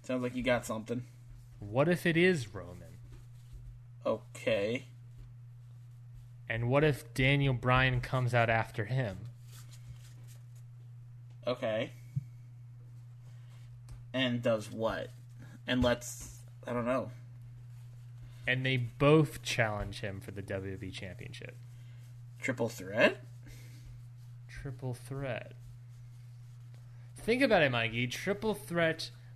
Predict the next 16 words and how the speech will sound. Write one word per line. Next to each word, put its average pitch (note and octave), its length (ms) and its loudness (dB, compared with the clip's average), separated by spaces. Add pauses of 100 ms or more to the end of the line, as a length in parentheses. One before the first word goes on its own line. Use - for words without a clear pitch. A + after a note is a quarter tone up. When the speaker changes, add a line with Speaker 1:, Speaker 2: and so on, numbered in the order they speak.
Speaker 2:
Money D3 340 4
in F#3+ 80 4
the F#3 80 6
Bank, B2+ 520 4 (360)
McIntyre, D#3+ 1040 2 (400)
Bryan, B2+ 760 2 (240)
Reigns G2+ 800 -6 (400)
for A2 80 -8
the G2+ 40 -6
W B2+ 260 4
W C3 120 2
E - 20 -2
Championship. A2 680 0 (2000)
Speaker 1:
Mm-hmm. C3+ 340 2 (1120)
Speaker 2:
One D3+ 280 0
match, C3+ 640 2